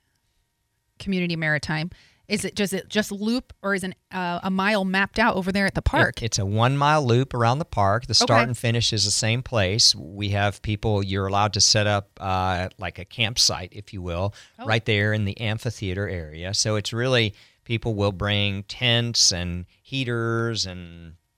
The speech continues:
Speaker 2: food and everything else. We do provide food throughout the night, but, um, it's, it is, it's a lot of fun. Some people get into it. They dress up in costumes. Um, it's a really cool event. But
Speaker 1: Who, who is Joe Relaxo?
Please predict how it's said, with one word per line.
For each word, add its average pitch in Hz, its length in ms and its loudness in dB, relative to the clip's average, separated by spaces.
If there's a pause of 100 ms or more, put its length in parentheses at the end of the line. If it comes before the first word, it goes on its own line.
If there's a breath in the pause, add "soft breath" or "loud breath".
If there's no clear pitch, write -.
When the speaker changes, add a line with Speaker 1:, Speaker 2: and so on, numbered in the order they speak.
(260)
Speaker 2:
food 127 540 -2
and 90 300 -2
everything 113 420 -2
else. 104 240 0
We 113 140 -2
do 113 180 -2
provide 104 460 0
food 110 340 -2
throughout 98 300 -2
the 92 80 -4
night, 95 340 -2 (560 soft breath)
but, 104 300 0
um, 92 360 -2
it's, - 360 -4 (240)
it 117 160 2
is, 104 400 2 (480)
it's 127 180 2
a 156 60 2
lot 143 260 4
of 131 80 0
fun. 65 440 -4
Some 123 260 2
people 120 260 -4
get 110 200 0
into 110 340 2
it. 107 160 2
They 87 100 -4
dress 101 380 0
up 98 160 -2
in 82 100 -8
costumes. 120 720 2 (380 soft breath)
Um, 98 520 0 (640 soft breath)
it's - 240 0
a 98 80 0
really 95 320 0
cool 90 300 -4
event. 76 320 -4 (120)
But 98 280 0
Speaker 1:
Who, 294 160 -4
who 311 40 0
is 269 140 -4
Joe 240 300 -4
Relaxo? 196 720 -4